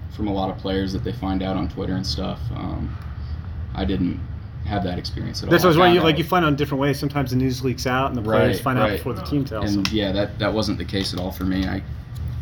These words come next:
Speaker 1: kinda, I felt like I had to jump, you know? I, I, like, went on Twitter after I got off the phone with my parents, and it still, like, wasn't on Twitter or <laughs> anything, so I was like, "Oh, man, like, like, what do I do now?" <laughs>
Speaker 2: Yeah.
Speaker 1: You know,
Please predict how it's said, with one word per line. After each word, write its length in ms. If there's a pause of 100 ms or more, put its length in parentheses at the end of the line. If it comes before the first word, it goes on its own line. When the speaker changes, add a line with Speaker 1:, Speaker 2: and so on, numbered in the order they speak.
(140)
Speaker 1:
kinda, 260 (160)
I 60
felt 200
like 140
I 60
had 100
to 60
jump, 400
you 120
know? 120
I, 280
I, 120
like, 200
went 160
on 120
Twitter 300
after 220
I 60
got 140
off 120
the 60
phone 180
with 120
my 80
parents, 400
and 80
it 60
still, 440 (880)
like, 200
wasn't 280
on 100
Twitter 380
or 20
<laughs> 100
anything, 380
so 180
I 40
was 160
like, 180
"Oh, 200
man, 300
like, 200 (960)
like, 140
what 140
do 100
I 80
do 200
now?" 260
<laughs> 20
Speaker 2:
Yeah. 380
Speaker 1:
You 100
know, 80